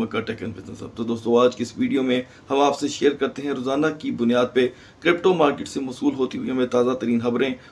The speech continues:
और साथ हम आपको आगाही देते हैं कि नेक्स्ट ट्वेल्व आवर में Bitcoin की मुमकिन सूरत हाल क्या हो सकती है, ताकि Bitcoin के स्केल को फॉलो करके हम मार्केट में उन कॉइन्स के अंदर एंट्री ले सकें जो according to the situation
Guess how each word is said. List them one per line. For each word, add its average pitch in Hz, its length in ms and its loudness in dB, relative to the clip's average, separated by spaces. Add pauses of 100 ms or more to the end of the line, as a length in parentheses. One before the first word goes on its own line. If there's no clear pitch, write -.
और 123 80 0
साथ 147 260 4
हम 147 120 2
आपको 131 300 0
आगाही 123 280 0
देते - 220 -4
हैं 127 220 -2 (260)
कि 135 100 2
नेक्स्ट 156 300 4
ट्वेल्व 131 260 4
आवर 123 100 8
में 120 220 0
Bitcoin 120 460 0
की - 100 -4
मुमकिन 123 400 0
सूरत 117 400 -4
हाल 117 220 0 (260)
क्या 135 100 2
हो 139 120 2
सकती 123 300 -6
है, 127 120 -2
ताकि 135 480 0 (340)
Bitcoin 151 400 4
के 139 140 0
स्केल 135 300 0
को 120 120 -2
फॉलो 123 320 2
करके 120 380 2 (300)
हम 151 180 2
मार्केट 143 440 4
में 135 200 -2 (340)
उन 208 200 4
कॉइन्स 156 300 6
के 151 160 2
अंदर 127 400 -2
एंट्री 123 280 0
ले 120 140 4
सकें 120 400 -4
जो 135 120 2
according 131 460 2
to 131 140 -2
the 123 80 2
situation 120 600 0